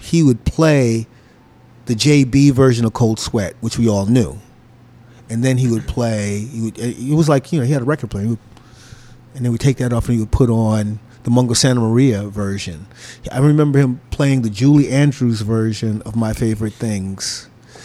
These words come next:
which I knew because I'd seen the film. I'd seen the film. Like, it was a, it was a Catholic school trip to see it at Radio City Music Hall. And then he put on the Coltrane version of My Favorite Things. And that was when my synapses,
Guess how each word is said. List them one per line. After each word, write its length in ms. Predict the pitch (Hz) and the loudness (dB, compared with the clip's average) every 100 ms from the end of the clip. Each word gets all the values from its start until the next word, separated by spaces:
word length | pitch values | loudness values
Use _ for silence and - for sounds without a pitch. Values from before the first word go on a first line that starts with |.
| - - | -20 -4
which 200 | 131 127 - | 0 0 0
I 160 | 139 | 0
knew 180 | 147 220 | 4 2
because 220 | 131 123 | 2 0
I'd 160 | 127 117 | -2 -4
seen 420 | - 160 160 151 | -2 0 2 2
the 80 | 123 | -2
film. 380 | - - 208 123 | -6 -2 -2 0
I'd 180 | 135 | -6
seen 300 | - - 196 | -8 0 2
the 100 | 156 | 2
film. 360 | 113 190 202 127 | -2 0 0 0
Like, 200 | 123 120 | 0 0
it 60 | 151 | 0
was 120 | 127 | 0
a, 80 | 117 - - - - _ - _ _ | -4 -8 -20 -20 -20 _ -20 _ _
it 60 | |
was 120 | 143 143 | 0 0
a 60 | |
Catholic 680 | 131 - 160 156 - 151 143 | -2 -2 0 0 -2 -4 0
school 560 | - - - 139 135 123 | -2 -4 -4 -2 0 -2
trip 680 | - - - 135 110 - - - - - - - - | -4 -10 -2 -2 -2 -12 -20 -20 -20 -20 -20 -20 -8
to 120 | 127 | -4
see 300 | - 143 139 | -2 2 2
it 80 | 131 | 2
at 120 | 110 | 0
Radio 340 | 120 123 117 | 0 0 0
City 460 | 117 - 131 117 110 | -4 -2 0 0 -2
Music 380 | 110 131 139 107 | -2 -2 -2 -6
Hall. 320 | 107 92 90 - - | -8 -8 -10 -14 -18
And 120 | - 120 | -6 -2
then 100 | 143 | 0
he 80 | |
put 200 | 147 - | 0 -2
on 140 | 143 127 | 0 -2
the 80 | 110 | -4
Coltrane 640 | - 156 156 - 123 104 | -4 0 0 0 -2 -2
version 320 | 107 107 104 | -6 -8 -8
of 80 | 98 | -6
My 160 | 104 | -6
Favorite 340 | 98 107 104 98 | -6 -8 -8 -8
Things. 320 | 131 101 - - - - | -8 -8 -10 -18 -20 -16
And 220 | 123 113 | -8 -6
that 240 | 107 131 139 | 0 0 2
was 260 | 139 120 | 0 -2
when 460 | 127 120 120 117 196 | -4 -2 -2 -6 -10
my 200 | 131 123 | -4 -2
synapses, 920 | 120 - 147 135 120 - 127 113 - | -2 -2 -2 -2 -4 -8 -8 -8 -10